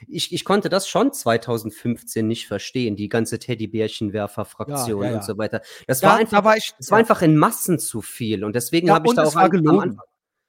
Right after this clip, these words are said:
Speaker 2: Es war gelogen. Das hat mich am meisten
Speaker 1: Ja,
Speaker 2: aufgeregt.
Speaker 1: voll.
Speaker 2: Medial und politisch war es gelogen. Und das war meine Hauptkritik. Natürlich neben auch schrecklichen Sachen, die passiert sind, aber dass wir belogen wurden.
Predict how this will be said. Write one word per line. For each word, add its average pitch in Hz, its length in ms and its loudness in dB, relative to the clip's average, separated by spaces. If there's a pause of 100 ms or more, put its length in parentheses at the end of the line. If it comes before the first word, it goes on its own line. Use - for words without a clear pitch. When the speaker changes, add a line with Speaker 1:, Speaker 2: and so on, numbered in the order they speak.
(120)
Speaker 2:
Es - 160 -10
war 180 100 6
gelogen. 175 420 4
Das 175 200 0
hat 175 140 -6
mich - 200 -8
am 160 60 -8
meisten 151 280 -2
Speaker 1:
Ja, 143 120 2
Speaker 2:
aufgeregt. 127 220 -8
Speaker 1:
voll. 151 260 -2
Speaker 2:
Medial 220 680 4 (240)
und 220 260 2
politisch 175 500 -4
war 151 160 -4
es - 120 -10
gelogen. 147 520 -2 (200)
Und 160 200 -8
das 202 240 4
war 170 100 0
meine 151 340 -4
Hauptkritik. 165 960 -4 (140)
Natürlich 165 420 -6
neben 170 260 2
auch 143 360 -2
schrecklichen 160 480 -8
Sachen, 185 200 -4
die 139 60 -8
passiert 147 400 -12
sind, 165 160 -12 (320)
aber 175 180 0
dass 180 220 -2
wir 165 140 -4
belogen 165 680 0
wurden. 120 320 -2